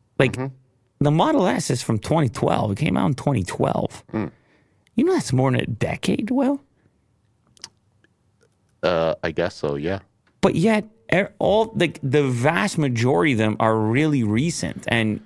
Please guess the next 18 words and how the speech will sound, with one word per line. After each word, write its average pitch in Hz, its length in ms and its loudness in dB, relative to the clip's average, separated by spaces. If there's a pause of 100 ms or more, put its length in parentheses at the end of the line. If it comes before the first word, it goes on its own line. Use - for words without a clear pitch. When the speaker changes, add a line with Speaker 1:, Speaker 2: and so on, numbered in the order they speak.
(100)
Speaker 1:
if 120 180 0
you 165 140 2
had 226 100 2
a 151 60 2
friend 151 320 2
that's 110 120 0
like, 110 120 2
"Hey, 196 160 0
that's 143 240 -2
my 143 100 0
ten-year-old 139 600 0 (140)
Tesla," - 380 0 (260)
you'd 151 160 2
be 175 140 0
like, - 300 0 (420)
"Wow." 101 480 0 (520)
Impressive. 120 640 2 (580)
Because 139 340 2